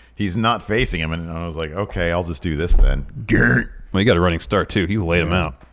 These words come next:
Speaker 2: After that, we have Jordan Devlin interview, um, uh, saying that, uh,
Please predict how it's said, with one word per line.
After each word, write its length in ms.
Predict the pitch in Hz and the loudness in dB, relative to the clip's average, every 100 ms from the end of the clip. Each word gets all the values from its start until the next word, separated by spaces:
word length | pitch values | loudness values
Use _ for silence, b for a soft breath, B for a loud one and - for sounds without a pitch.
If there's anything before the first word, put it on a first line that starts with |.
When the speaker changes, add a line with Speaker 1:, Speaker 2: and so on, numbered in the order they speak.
| - - b b b b b - | -20 -20 b b b b b -6
Speaker 2:
After 240 | 98 101 107 | -2 0 4
that, 200 | 113 104 | 4 4
we 120 | 107 | 4
have 140 | 95 85 | 2 0
Jordan 440 | 110 117 107 92 | 2 4 4 4
Devlin 480 | 101 110 104 101 95 | 4 4 4 0 0
interview, 560 | 104 107 95 85 80 87 - b b b b - - | 0 0 2 0 -2 -4 -6 b b b b -14 -2
um, 540 | 82 82 78 78 78 - - - | 2 2 2 -6 -12 -16 -20 -14
uh, 280 | 92 - - - - - - - - - - - | -10 -8 -8 -10 -16 -20 -20 -20 -20 -20 -20 -20
saying 380 | - 92 87 82 | -6 -2 0 0
that, 140 | 80 | 0
uh, 380 | 80 78 78 78 | 0 0 -2 -4